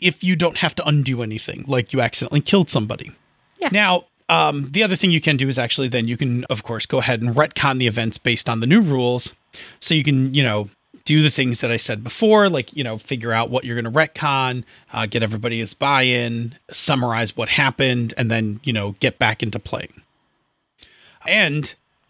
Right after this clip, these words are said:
Speaker 1: when we repeat our own advice back to ourselves,
Speaker 2: <laughs>
Speaker 1: it must be time to wrap up the show.
Speaker 2: Indeed.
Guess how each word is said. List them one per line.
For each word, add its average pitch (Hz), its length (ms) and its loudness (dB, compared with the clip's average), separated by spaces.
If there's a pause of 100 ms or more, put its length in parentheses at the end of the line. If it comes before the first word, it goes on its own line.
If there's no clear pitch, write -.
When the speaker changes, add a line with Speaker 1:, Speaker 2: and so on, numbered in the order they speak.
(140)
Speaker 1:
when 160 220 4
we 156 120 4
repeat 135 400 -2
our 131 180 -2
own 135 160 2
advice 120 420 -2
back - 360 -2
to - 140 -6
ourselves, 107 800 -4 (340)
Speaker 2:
<laughs> - 340 -8
Speaker 1:
it 208 180 4
must 190 360 2
be 135 120 0
time 107 440 -4
to 160 160 -4
wrap 107 320 -4
up 104 120 -6 (120)
the 135 100 -2
show. 165 420 0
Speaker 2:
Indeed. 311 1040 2